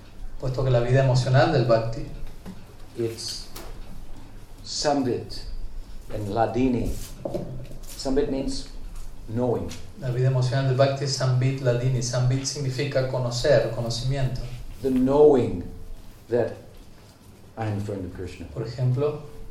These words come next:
Speaker 1: el conocimiento de que yo soy un amigo de Krishna.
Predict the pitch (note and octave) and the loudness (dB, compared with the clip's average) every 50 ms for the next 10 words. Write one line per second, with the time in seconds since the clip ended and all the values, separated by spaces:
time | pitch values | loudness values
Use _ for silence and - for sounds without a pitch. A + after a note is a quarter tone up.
0 | - - C3+ B2+ B2 C3 C3+ C3 B2 - - C3+ C#3 C#3 C#3+ C#3+ C#3+ D3 C#3 C3 | -8 -4 -2 0 0 2 4 4 4 4 2 0 0 0 0 0 0 2 2 2
1 | C3 B2+ - C3+ C3+ B2+ C3 C3 C3 - - C3+ C3 C3 C3 C3 B2+ B2 B2 A#2+ | 2 2 0 0 -2 0 0 0 0 0 0 0 0 2 2 2 0 0 0 -2
2 | A#2+ B2+ B2 A#2+ A#2 A#2 A2+ A2+ - A2+ A2+ A2+ - - - | 0 2 4 4 4 2 0 -2 -2 -4 -4 -4 -6 -10 -10